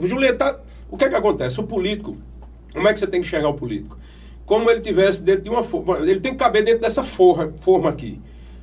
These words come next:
Conservador, liberal, é um cara que faz o mínimo, com, o máximo com o mínimo, aí você encaixa ele aqui. Se ele não encaixar,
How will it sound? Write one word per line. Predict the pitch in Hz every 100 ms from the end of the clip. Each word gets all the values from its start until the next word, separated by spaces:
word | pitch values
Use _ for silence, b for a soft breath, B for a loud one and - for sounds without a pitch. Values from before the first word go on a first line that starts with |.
| b - - -
Conservador, | - 170 180 156 127 170 175 156
liberal, | 151 135 127 165 175 165 147 139 B B -
é | 180
um |
cara | 156 175 165 151 -
que | -
faz | 139 180 165
o | 165 165
mínimo, | 151 180 202 - - 285 131
com, | 160
o | 170
máximo | 175 190 180 170
com | 165
o |
mínimo, | 151 202 202 196 196 -
aí | 160
você | 165
encaixa | 220 190 190 190
ele |
aqui. | 185 160
Se | 170
ele | 349
não |
encaixar, | 311 233 175 202